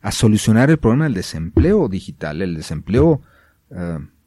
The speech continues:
de, de la automatización, con rentas básicas universales, con justicia, con ser una civilización hermosa, basada en el amor, basada en la creación, basada en la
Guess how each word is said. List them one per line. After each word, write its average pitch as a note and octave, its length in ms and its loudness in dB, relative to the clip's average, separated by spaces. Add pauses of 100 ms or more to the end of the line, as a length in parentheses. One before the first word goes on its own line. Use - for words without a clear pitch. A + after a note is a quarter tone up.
(800)
de, E2 220 -8
de E2 200 -8
la D#2 80 -8
automatización, D#2+ 960 -8
con F2 220 -6
rentas A#2 420 -2
básicas G#2+ 380 -4
universales, F2+ 760 -6
con F2+ 300 -6
justicia, - 880 -8 (880)
con G#2 320 -10 (280)
ser A#2+ 180 -8
una C#3 160 -4
civilización A2+ 600 -2
hermosa, G#2+ 720 0 (880)
basada B2+ 300 0
en D#3+ 80 2
el A#2 120 2
amor, G#2+ 460 0
basada A#2+ 320 -2
en B2+ 60 -2
la A2 120 -4
creación, A#2 520 -4
basada A2 300 -4
en A2 80 -4
la F2 160 -6